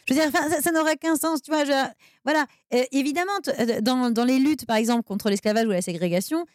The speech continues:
évidemment qu'il y avait des personnes blanches. Et en majorité des femmes, d'ailleurs. Hein, euh, je vous signale quand même que l'ensemble des féministes, euh, qu'ils arrêtent pas de traiter de sales blanches bourgeoises, euh, racistes,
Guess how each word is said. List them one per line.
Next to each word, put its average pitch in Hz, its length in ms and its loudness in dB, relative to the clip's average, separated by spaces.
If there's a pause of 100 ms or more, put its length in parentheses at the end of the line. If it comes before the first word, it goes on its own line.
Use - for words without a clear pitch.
(120)
évidemment 349 280 0
qu'il - 80 -6
y 320 40 0
avait 277 120 0
des 254 80 0
personnes 226 320 -2
blanches. 214 320 -4 (320)
Et 175 160 0
en 170 140 -4
majorité 160 400 -4
des 311 120 0
femmes, 269 300 2
d'ailleurs. 208 280 2
Hein, 220 380 0
euh, 160 380 0
je 151 60 -6
vous 151 100 -12
signale 160 320 -6
quand 151 100 -12
même 269 240 0 (300)
que 202 80 0
l'ensemble 220 480 0
des 180 100 2
féministes, 196 600 0
euh, 165 280 0
qu'ils 175 240 -6
arrêtent 170 160 0
pas 180 100 0
de - 40 -4
traiter 180 320 -2
de 165 80 0
sales 160 160 -2
blanches 175 220 0
bourgeoises, 170 380 2
euh, 156 80 0
racistes, 240 440 0